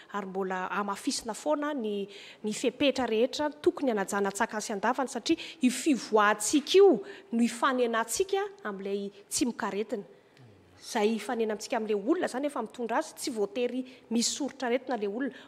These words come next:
Mainka moa fa misy soritra aretina, raha mikohaka indray mandeha fotsiny izy, mihevina,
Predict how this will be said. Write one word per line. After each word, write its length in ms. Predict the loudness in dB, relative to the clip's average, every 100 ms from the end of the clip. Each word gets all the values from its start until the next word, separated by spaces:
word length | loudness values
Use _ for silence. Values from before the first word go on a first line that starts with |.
| -4
Mainka 360 | 4 6 6 4
moa 80 |
fa 120 | 4 2
misy 160 | 0 -4
soritra 320 | -8 -6 -2
aretina, 300 | -2 -2 -2
raha 140 | -2
mikohaka 500 | -2 0 2 4 2
indray 160 | 0 0
mandeha 240 | 0 -4
fotsiny 320 | -6 -6 0 0
izy, 160 | 0
mihevina, 540 | -6 -2 -2 0 0